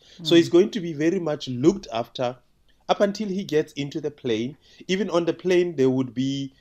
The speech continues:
Speaker 1: uh, somebody else who's going to take care of him on board. Uh, but also the parents need to bear in mind that when you send your child,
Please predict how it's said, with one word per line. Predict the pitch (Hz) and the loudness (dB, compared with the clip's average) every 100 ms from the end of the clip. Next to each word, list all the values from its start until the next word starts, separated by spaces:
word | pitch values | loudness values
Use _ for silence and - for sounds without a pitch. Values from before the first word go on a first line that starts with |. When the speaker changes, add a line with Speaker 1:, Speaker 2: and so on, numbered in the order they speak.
| _ _ | _ _
Speaker 1:
uh, | 131 127 127 | 0 2 0
somebody | 127 165 147 131 - | 0 -2 0 -2 2
else | 135 135 | 0 0
who's | 127 | -2
going | 113 120 | -2 -2
to | 127 | -4
take | 127 117 | -4 -4
care | 135 113 | -4 -2
of | 110 - | -4 -6
him | - 180 185 | -8 -4 -4
on | 120 123 107 | -6 -8 -4
board. | 120 147 160 165 - _ _ _ - | -2 0 0 -2 -6 _ _ _ -8
Uh, | 107 _ | -8 _
but | 156 156 | 2 4
also | 202 233 233 | 0 2 0
the | 208 | -2
parents | 202 202 190 - | -4 -4 -4 -6
need | 165 - | -10 -6
to | 147 | -2
bear | 131 139 | 0 0
in | 135 127 | -2 -4
mind | 113 117 110 | -4 -4 -2
that | 98 104 | -4 -4
when | 123 190 | -4 0
you | 277 381 | 0 0
send | - - 202 190 | -4 -6 -6 -4
your | 175 | -6
child, | 156 - 139 92 76 - | -6 -8 -6 -6 -8 -16